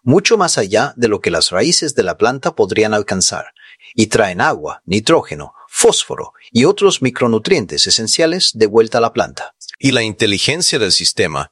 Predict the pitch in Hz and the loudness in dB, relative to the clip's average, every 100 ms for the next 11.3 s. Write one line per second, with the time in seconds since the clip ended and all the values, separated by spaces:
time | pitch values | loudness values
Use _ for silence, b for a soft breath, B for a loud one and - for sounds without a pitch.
0 | _ - 107 - 90 87 110 120 117 110 | _ 0 0 -2 -6 0 0 0 0 -2
1 | 104 98 92 - 80 - 98 90 - 92 | -2 -2 0 0 -2 -4 -4 -4 -4 -2
2 | 80 - 87 65 - - _ - - 131 | -2 0 0 0 -4 -8 _ -4 -2 0
3 | 147 160 127 - 117 120 127 - 87 78 | -2 -2 -2 -2 -2 -2 -4 -4 -2 0
4 | - 110 113 107 104 - - 87 90 80 | -2 0 0 2 0 -2 -4 -2 -2 -2
5 | 78 78 _ 82 85 80 78 85 - 78 | -4 -6 _ 2 2 2 0 -2 -2 -4
6 | 73 110 110 - - B B B 160 175 | -6 -2 -2 -4 -12 B B B 0 2
7 | 160 110 92 101 95 101 117 113 - 110 | 0 0 0 -2 -2 -2 -2 -4 -4 -4
8 | 90 78 76 78 80 80 73 117 98 69 | -2 -2 -2 -4 -4 -2 0 -2 -2 -4
9 | - - - 80 85 113 110 87 - - | -4 -4 0 2 2 0 -2 0 -2 0
10 | 110 78 65 - 76 - 87 87 - 113 | -2 -2 -4 -4 -4 -4 -4 -2 -2 -4
11 | 92 - | -6 -10